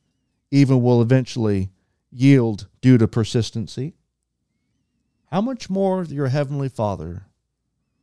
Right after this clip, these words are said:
provide for his children when they keep coming to him for the needs that they have?" You see,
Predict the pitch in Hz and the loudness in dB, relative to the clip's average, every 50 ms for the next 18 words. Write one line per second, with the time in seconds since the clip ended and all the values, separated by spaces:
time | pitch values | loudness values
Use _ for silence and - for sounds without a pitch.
0 | _ _ _ _ - 123 110 113 110 110 104 - - - 95 110 127 131 - - | _ _ _ _ -4 -2 0 0 0 0 -2 -4 -8 -12 -10 -8 -8 -8 -8 -10
1 | - - 50 - 98 - 101 113 107 - _ _ _ _ _ _ _ _ _ _ | -10 -10 -10 -10 -8 -8 -8 -8 -8 -12 _ _ _ _ _ _ _ _ _ _
2 | _ _ _ _ _ _ _ _ _ _ _ _ _ _ _ _ - 123 107 _ | _ _ _ _ _ _ _ _ _ _ _ _ _ _ _ _ -20 -20 -20 _
3 | - 104 101 98 95 - - 117 110 - - - 120 110 110 107 104 - 107 98 | -8 -4 -2 -2 -2 0 0 -2 -2 -2 -4 -4 -2 0 0 0 -2 -2 -4 -2
4 | 92 92 95 95 90 87 95 98 - _ _ _ _ _ - 90 82 80 82 85 | -2 0 0 0 -2 -2 -4 -8 -12 _ _ _ _ _ -14 -8 -6 -4 -4 -4
5 | 87 82 - 80 87 - 80 85 87 98 113 - - - _ _ _ _ _ _ | -4 -4 -6 -8 -8 -8 -8 -8 -8 -10 -12 -14 -16 -20 _ _ _ _ _ _
6 | _ _ _ _ _ _ _ _ _ _ _ _ _ _ _ _ _ _ _ _ | _ _ _ _ _ _ _ _ _ _ _ _ _ _ _ _ _ _ _ _
7 | _ _ _ _ _ _ _ _ _ _ _ _ _ _ _ _ _ _ _ _ | _ _ _ _ _ _ _ _ _ _ _ _ _ _ _ _ _ _ _ _
8 | _ _ _ _ _ _ _ _ _ _ _ _ _ _ _ _ _ _ _ _ | _ _ _ _ _ _ _ _ _ _ _ _ _ _ _ _ _ _ _ _
9 | _ _ _ - - - 113 - 127 113 107 | _ _ _ -20 -20 -18 -14 -10 -8 -8 -8